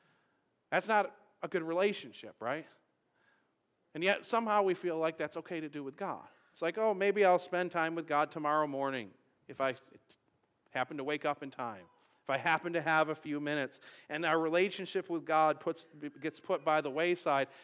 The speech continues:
and as a result, we kinda drift towards apathy and drift towards sin because nobody becomes godly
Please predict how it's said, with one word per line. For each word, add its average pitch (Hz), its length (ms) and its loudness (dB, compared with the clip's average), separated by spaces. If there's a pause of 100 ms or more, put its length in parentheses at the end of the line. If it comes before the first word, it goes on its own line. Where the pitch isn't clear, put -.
(140)
and 160 180 -2
as 190 180 0
a 190 60 2
result, 170 500 4
we 156 100 -6
kinda 180 360 0
drift 170 560 -4
towards 147 560 -6
apathy 131 680 -4 (440)
and 120 140 -12
drift 143 380 -6
towards 131 320 -8
sin 139 300 -8
because 131 540 -4 (420)
nobody 185 320 -2
becomes 160 320 -8
godly 123 520 -4